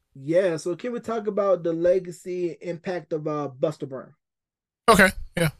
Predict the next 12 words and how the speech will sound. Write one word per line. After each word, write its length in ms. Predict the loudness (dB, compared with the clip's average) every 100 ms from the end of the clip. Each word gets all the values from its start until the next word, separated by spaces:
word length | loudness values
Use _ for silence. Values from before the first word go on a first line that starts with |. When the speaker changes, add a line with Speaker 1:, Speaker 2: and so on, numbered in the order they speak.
| _ _ _ _ _ _ _ -4
Speaker 1:
Yeah, 120 | -4
let's 100 | -2
talk 200 | -4 -2
about 220 | -4 -4
Busta. 300 | -6 -8 -20 _ _ _ _ _ _ _ _ _ _ _
Speaker 2:
Oh, 240 | 6 8 6
man. 260 | 4 4
See, 280 | 2 0 0
see, 180 | 2 4
Busta 420 | 4 2 2 0
was 180 | 2 4
there. 600 | 6 6 4 4 2